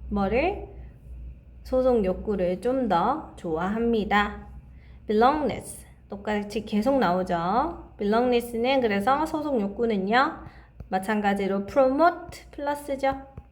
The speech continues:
Reproduction, 번식을 증진시킵니다. 예를 들면 by 뭐 하면서, and 그리고 특히 by 뭐 하면서. 자, by 첫 번째 갈게요.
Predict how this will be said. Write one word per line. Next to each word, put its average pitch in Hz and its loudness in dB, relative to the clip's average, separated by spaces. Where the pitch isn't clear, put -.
Reproduction, 214 2
번식을 226 0
증진시킵니다. 214 2
예를 294 4
들면 233 2
by 269 2
뭐 214 4
하면서, 185 -2
and 302 2
그리고 233 4
특히 311 -6
by 240 2
뭐 202 2
하면서. 170 -4
자, 185 -2
by 233 4
첫 277 0
번째 277 2
갈게요. 247 4